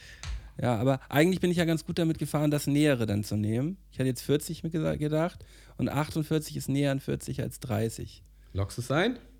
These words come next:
Speaker 1: Ich logg's ein.
Speaker 2: Äh.
Speaker 1: Ja, es sind die dreißig. Shit.
Speaker 2: Ja, leider ja, es wären die dreißig gewesen.
Speaker 1: Ja.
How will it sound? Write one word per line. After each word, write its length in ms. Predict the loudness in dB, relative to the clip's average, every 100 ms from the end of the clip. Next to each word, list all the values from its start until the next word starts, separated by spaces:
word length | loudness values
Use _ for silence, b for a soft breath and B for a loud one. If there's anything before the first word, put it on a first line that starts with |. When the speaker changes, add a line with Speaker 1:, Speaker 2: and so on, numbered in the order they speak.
| -20 -12
Speaker 1:
Ich 120 | -2
logg's 200 | -2 -2
ein. 280 | -2 -2 -4 -16 b b b b b b -20 -20 -6 6
Speaker 2:
Äh. 380 | 8 8 8
Speaker 1:
Ja, 580 | 4 0 -20 -20 -6 -4
es 80 | -2
sind 140 | -4 -6
die 80 |
dreißig. 520 | -4 -4 -4 -6 -12 -2
Shit. 120 | 0
Speaker 2:
Ja, 140 | 0 -4 -10 -8 -8 -2
leider 480 | 4 8 8 10 10
ja, 260 | 10 8 6
es 120 | 6
wären 180 | 6 6
die 80 |
dreißig 460 | 6 6 4 0 -2
gewesen. 680 | 4 6 8 6 4 2 2 B B B -2
Speaker 1:
Ja. 260 | 2 2